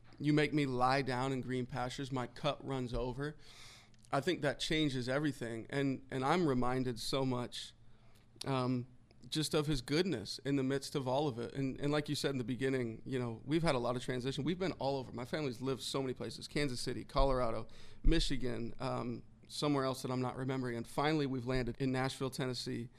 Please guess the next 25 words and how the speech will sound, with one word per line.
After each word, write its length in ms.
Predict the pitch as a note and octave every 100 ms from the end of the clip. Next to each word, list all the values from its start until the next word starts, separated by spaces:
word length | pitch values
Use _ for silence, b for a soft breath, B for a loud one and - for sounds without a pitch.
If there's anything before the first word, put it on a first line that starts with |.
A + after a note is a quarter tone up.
| b b b b -
And 120 | C#3
it 80 | -
feels 340 | - D#3+ D3+
like 160 | C#3+ C3+
the 100 | C3+
Lord's 300 | C3+ C3+ B2
going, 300 | C3 A#2+ A#2 -
"I'm 140 | C3+
going 180 | C3+ C3
to 40 |
make 400 | A#2+ B2 C3+ -
you 120 | C3 A#2+
lie 220 | A#2 G#2+
down 360 | G#2+ F#2+ - - - - -
in 120 | C#3+ C3+
green 240 | B2+ A#2
pastures." 420 | A#2+ A2 A2+ B2+
And 100 | C3+
we 80 | C#3
live 200 | D3 C3
on 120 | A#2
seven 400 | A2+ - C#3+ C3+
acres 380 | C3 C3 B2 A#2
of 140 | A2+
green. 420 | A#2+ B2+ B2 A2+